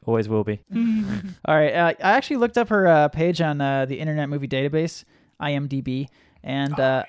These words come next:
Speaker 3: I didn't find much of anything recognizable by her. So she seems to be fairly new, but
Speaker 2: Well, sometimes
Speaker 3: she's
Speaker 2: that's a
Speaker 3: all
Speaker 2: good
Speaker 3: those
Speaker 2: thing.
Speaker 3: titles.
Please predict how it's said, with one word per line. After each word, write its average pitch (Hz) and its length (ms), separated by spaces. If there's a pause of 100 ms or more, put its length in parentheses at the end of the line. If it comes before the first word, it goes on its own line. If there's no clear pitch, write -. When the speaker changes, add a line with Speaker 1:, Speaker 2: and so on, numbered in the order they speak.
Speaker 3:
I 170 80
didn't 233 160
find 196 340
much 180 220
of 165 160
anything 170 320
recognizable 139 680
by 131 160
her. 127 140
So 139 160
she 147 120
seems 226 380
to 214 100
be 180 220
fairly 156 680
new, 139 680
but 156 300 (120)
Speaker 2:
Well, 285 140
sometimes 466 360
Speaker 3:
she's - 40
Speaker 2:
that's 311 180
a - 40
Speaker 3:
all - 160
Speaker 2:
good - 100
Speaker 3:
those 165 80
Speaker 2:
thing. 180 100
Speaker 3:
titles. 175 380